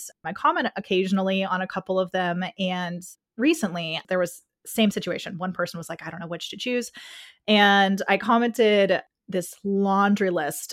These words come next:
of things that, this is pertaining specifically to workflows, because honestly, the workflow and automation capabilities in Dubsado are worth moving over for alone.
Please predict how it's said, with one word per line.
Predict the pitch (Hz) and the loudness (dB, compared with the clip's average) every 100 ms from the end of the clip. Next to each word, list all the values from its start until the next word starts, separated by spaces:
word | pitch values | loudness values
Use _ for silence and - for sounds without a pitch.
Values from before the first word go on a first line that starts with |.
| - | -4
of | 175 - | -4 -2
things | - 185 180 190 185 - 170 | 0 2 2 0 -2 -8 -4
that, | 180 170 165 156 - | 0 2 0 -2 -2
this | 208 233 | -2 -2
is | - | -4
pertaining | - 196 185 175 | -2 -2 -2 -6
specifically | - 170 - 170 165 | -8 -12 -10 -6 -6
to | - 147 | -8 -10
workflows, | 151 - 202 208 - | -8 -2 -2 -2 -4
because | 165 - 160 175 | -6 -4 -6 -4
honestly, | 185 214 - 269 269 262 240 - _ _ - | -4 -2 -2 0 2 2 -2 -4 _ _ -10
the | 190 190 170 | -2 0 0
workflow | 196 196 214 202 | -2 0 0 2
and | 175 | 2
automation | 180 160 170 190 | 0 -2 -4 -4
capabilities | 190 202 190 190 196 196 - - - | -4 -4 -2 2 2 2 -2 -10 -4
in | 190 | -2
Dubsado | 185 - 165 208 214 | -2 -2 2 2 2
are | 180 170 | 0 -2
worth | 165 175 175 185 | 0 0 0 -2
moving | 170 170 160 | -4 -6 -6
over | 156 156 160 151 - | -6 -6 -6 -6 -6
for | 175 165 156 _ | -4 -2 -4 _
alone. | 165 160 143 131 | -6 -6 -6 -8